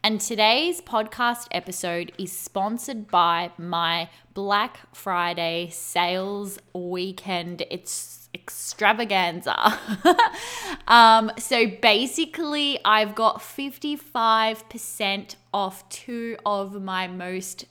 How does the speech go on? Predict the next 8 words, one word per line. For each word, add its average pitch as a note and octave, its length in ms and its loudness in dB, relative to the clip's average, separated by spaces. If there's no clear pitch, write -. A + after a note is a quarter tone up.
popular A#3 800 -4
courses, B3 720 -6
you G3+ 200 -6
guys. G#3+ 720 -2
I'm A3 160 -4
super A#3+ 600 -6
excited G#3 560 -2
because G3 460 -8